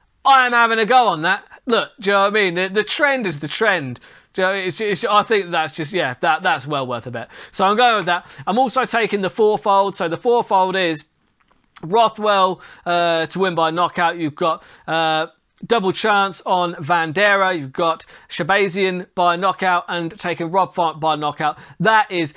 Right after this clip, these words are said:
sixty-seven point three five. That is an awful bet. That is terrible. That is, that has never got a chance in a million years. But, uh, around, you know, sixty-six to one, I will certainly put a quid on that because that is a terrible bet.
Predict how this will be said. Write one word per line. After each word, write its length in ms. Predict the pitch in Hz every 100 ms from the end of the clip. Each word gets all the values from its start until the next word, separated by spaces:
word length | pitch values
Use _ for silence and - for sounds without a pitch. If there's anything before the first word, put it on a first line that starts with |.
| -
sixty-seven 720 | - 277 254 214 202 175 160
point 300 | 269 269 -
three 280 | 196 185
five. 400 | 165 208 185 170
That 220 | 175 254 214
is 220 | 202 185
an 100 | 180 -
awful 480 | - 359 392 - 185
bet. 240 | 147 139 156
That 160 | 233
is 80 | 175
terrible. 460 | - 233 202 131 151
That 200 | 285 190
is, 120 | 143
that 480 | 170 240 240 349 233
has 140 | 147
never 380 | 196 294 294 180
got 160 | 151 127
a 40 |
chance 320 | - 143 131
in 60 | 156
a 40 |
million 280 | 180 180 151
years. 260 | 147 127 - - -
But, 160 | 202 202
uh, 320 | 208 196 196
around, 360 | 233 214 190
you 60 | 185
know, 160 | 170 139
sixty-six 720 | - 190 160 160 - 175 -
to 60 | 180
one, 360 | 254 240 233 - - -
I 200 | 214 208
will 180 | 180 175
certainly 560 | - 254 247 202 175
put 160 | 170 180
a 80 | 156
quid 280 | - 220 190
on 180 | 175
that 260 | 175 175 - - -
because 340 | 170 175 170 160
that 220 | 196 165
is 100 | 156
a 140 | 156
terrible 580 | 147 - 247 226 196 180
bet. 300 | 151 151 -